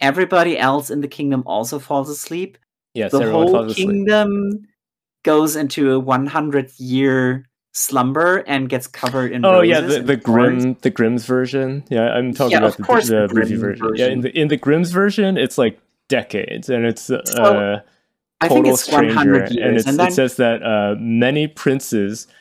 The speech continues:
Speaker 2: have tried
Speaker 1: Yeah.
Speaker 2: to get through the thorns and just died <laughs> on the thorns.
Speaker 1: Yeah.
Speaker 2: So when
Speaker 1: So,
Speaker 2: the,
Speaker 1: like, you,
Speaker 2: the
Speaker 1: you,
Speaker 2: hero
Speaker 1: you
Speaker 2: shows
Speaker 1: go
Speaker 2: up,
Speaker 1: in
Speaker 2: he's,
Speaker 1: there.
Speaker 2: like, passing by a bunch of skeletons <laughs> to get to her.
Speaker 1: It's, it's, it turns into a Dark Souls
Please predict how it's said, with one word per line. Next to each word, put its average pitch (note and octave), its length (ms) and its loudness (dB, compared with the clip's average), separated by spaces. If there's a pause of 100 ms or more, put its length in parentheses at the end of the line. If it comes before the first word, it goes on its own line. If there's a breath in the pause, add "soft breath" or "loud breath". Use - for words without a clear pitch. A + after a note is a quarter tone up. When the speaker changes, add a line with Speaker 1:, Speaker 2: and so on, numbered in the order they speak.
(300 soft breath)
Speaker 2:
have - 220 -4
tried B2 480 2
Speaker 1:
Yeah. G3 140 4
Speaker 2:
to A#2+ 60 0
get A#2+ 200 0
through A#2 140 0
the A2+ 100 2
thorns B2 500 0
and A#2+ 120 -2
just - 280 -4
died A2+ 420 2
<laughs> B2 60 2
on C#3 60 2
the D#3 140 2
thorns. - 840 0 (180)
Speaker 1:
Yeah. G3+ 320 4
Speaker 2:
So C#3+ 140 4
when C#3 120 4
Speaker 1:
So, G#3+ 100 4
Speaker 2:
the, G#3 60 6
Speaker 1:
like, B2+ 140 6
you, A#2+ 220 2
Speaker 2:
the C3 100 2
Speaker 1:
you, - 120 0
Speaker 2:
hero D3+ 200 4
Speaker 1:
you C#3 60 2
Speaker 2:
shows B2+ 260 0
Speaker 1:
go - 200 6
Speaker 2:
up, - 60 2
Speaker 1:
in D3 80 2
Speaker 2:
he's, B2+ 120 2
Speaker 1:
there. A#3 200 4
Speaker 2:
like, D4 80 -6
passing A#2 440 0
by A2+ 180 4
a A2 60 0
bunch A2+ 200 -2
of A2+ 80 -2
skeletons A2 640 -2
<laughs> - 20 -10
to - 80 6
get - 280 -2
to G#3+ 180 0
her. F#3+ 460 -2 (880 loud breath)
Speaker 1:
It's, G3+ 420 -6
it's, - 400 -6 (140)
it F3+ 180 -8
turns G#3+ 400 -2
into F#3 320 -4
a E3+ 60 0
Dark C#3 340 0
Souls A2+ 600 -6